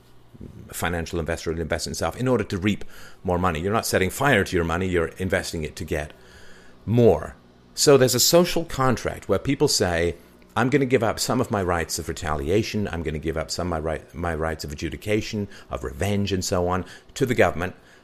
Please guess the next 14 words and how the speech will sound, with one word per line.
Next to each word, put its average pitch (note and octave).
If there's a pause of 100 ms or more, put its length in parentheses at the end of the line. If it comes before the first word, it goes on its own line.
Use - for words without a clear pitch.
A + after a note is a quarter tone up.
so C3+
that B2
my G#2+
life G#2+
becomes G2
more E2+
stable A2+
and E2
my D#2+
property F#2
is D#2
better D#2+
protected." G2
And E2+